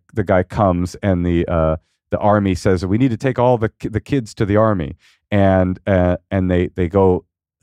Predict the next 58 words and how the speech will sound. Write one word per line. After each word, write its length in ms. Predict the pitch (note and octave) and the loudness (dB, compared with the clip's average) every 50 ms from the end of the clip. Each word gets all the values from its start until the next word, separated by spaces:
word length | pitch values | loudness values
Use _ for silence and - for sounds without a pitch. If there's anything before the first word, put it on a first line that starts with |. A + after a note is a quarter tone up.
| - _ | -20 _
they 140 | G#2 G#2 F#2 | -6 -4 -2
go 120 | F#2+ G2 | 0 0
to 80 | F#2 F2+ | 0 0
the, 200 | E2 F2 F2+ E2+ - | 0 0 -2 -2 -4
the, 300 | - F#2+ F2 E2+ E2+ E2 | -4 -2 -2 -2 -2 -4
the, 280 | - - G2 F#2+ - - | -8 -6 -6 -6 -6 -6
the 80 | - - | -6 -2
guy 140 | F#2+ F#2 F#2 | 0 2 2
who's 100 | F#2 F#2 | 2 2
only 220 | F#2 F#2 F#2 F2+ | 0 0 -2 -2
got 140 | F2 F2 E2 | -2 -2 0
one 180 | F#2 F2+ F2 E2+ | 0 -2 -4 -4
son. 220 | - - G2+ F2+ | -2 -2 -2 0
They 80 | E2+ D#2 | -2 -2
say, 80 | E2+ | -2
"We 100 | E2+ F2 | -2 0
need 180 | G2 B2 C#3 A#2 | 0 0 0 0
your 80 | A2+ G#2+ | -2 -4
son." 380 | - - C#3 A#2 G#2 F2 D#2+ C#2+ | -2 0 0 0 0 -2 -4 -6
And 140 | D2 F2+ | -8 -8
everybody 220 | F#2 F2+ F2 F2 E2 | -6 -6 -6 -4 -6
goes, 100 | E2+ E2 | -6 -6
"That's 180 | - C#3+ - - | -6 -6 -2 0
awful." 420 | D#3+ E3 E3 D3 - G#2 E2 D2 | 0 0 0 0 -2 -4 -4 -4
He 80 | D#2 D2 | -4 -6
goes, 180 | E2 D#2+ D#2 - | -6 -8 -8 -6
"Maybe." 480 | F#2 A#2 D3 D#3+ D3 C3 B2 A#2+ B2 - _ _ _ - _ _ | -4 -2 -2 0 0 0 0 0 -2 -4 _ _ _ -20 _ _
And 100 | G2+ G2 | -4 -2
then 60 | G2 G2 | -2 -2
they 60 | F#2+ | -2
find 280 | - - A2+ A2 G#2 G2 | 0 0 0 0 0 -2
the 60 | F2+ | -4
son, 320 | - - A#2+ A2 G2+ F2 | -2 0 0 0 0 -2
but 80 | - E2+ | -4 -6
he's 120 | F2 E2 | -4 -4
injured 300 | G#2 G#2+ G#2+ F#2 F#2+ E2 | -2 -2 -2 -2 -2 -4
himself. 460 | E2 D#2+ D#2+ - - E2 D2+ D2+ E2 | -4 -6 -6 -4 -2 -2 -2 -2 -4
And, 140 | F2 D#2+ C#2 - | -8 -10 -12 -12
and 120 | - E2+ E2 | -10 -8 -6
they 80 | E2 | -4
go, 220 | E2 F2 F2 F2 - - _ _ _ | -2 -2 -2 -2 -4 -6 _ _ _
"Oh, 160 | - D#3 F3+ | 0 0 2
that's 220 | D#3 C#3 C3 - - | 2 2 -2 -4 -4
great." 320 | - E3+ F3+ E3+ A#2+ - F2 | -2 0 0 0 0 -2 -6
He 60 | E2 | -8
goes, 180 | F2+ E2+ D#2+ | -8 -8 -8
"Maybe." 580 | - E2 A#2 C3+ E3+ E3+ D3+ C3+ B2 B2 B2 B2 - _ _ _ _ _ | -8 -6 -4 0 0 0 2 2 2 0 0 -2 -8 _ _ _ _ _
And 160 | - G2+ G#2 | -6 -4 -2
then 120 | G#2+ G#2+ G2+ | -2 -2 0
they, 140 | G2+ G2 - | -2 -2 -4
c-, 80 | - - | -4 -2
you 140 | D#3 D3+ D3 | 0 2 2
know, 180 | D3 C3+ B2 - - | 2 2 0 -2 -4
and 160 | B2+ A#2+ A2+ | -6 -6 -4
the, 140 | A2 A2+ - - - D#2+ B2 C3 | -4 -4 -4 -6 -10 -12 -8 -2
like, 280 | C#3 B2 A2 - - - | -2 -2 -2 -2 -6 -8
that's 320 | A#2+ C3+ C3+ D3+ - - C3+ | -4 -2 -2 -2 -4 -4 -4
what, 220 | C3+ C3 A#2+ - | -2 -2 -2 -4